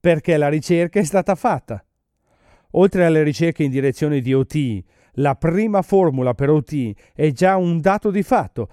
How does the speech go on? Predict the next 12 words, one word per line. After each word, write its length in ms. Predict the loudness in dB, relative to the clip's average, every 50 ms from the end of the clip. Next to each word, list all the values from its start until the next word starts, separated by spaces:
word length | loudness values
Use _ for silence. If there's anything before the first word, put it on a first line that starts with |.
| _ _ _
e 160 | 0 0 0 2
proprio 320 | 2 0 -2 0 0 -2
in 80 | 0 0
questo 240 | 0 0 0 0
momento 460 | -2 -2 -2 0 0 -2 -2 -2 -2 -2
a 80 | -2
Saint 380 | -2 -2 -2 0 0 -2 -2 -2
Hill 360 | 0 0 0 0 -2 -6 -8 -10 -12 _ _ _ _
ne 160 | -4 -4 -4
stiamo 280 | -2 -2 0 0 0 0
creando 460 | 0 0 0 0 0 0 -2 -2 -4
qualcuno. 720 | 0 0 0 0 0 -2 -4 -4 -4 -4 -4 -6 -10 -14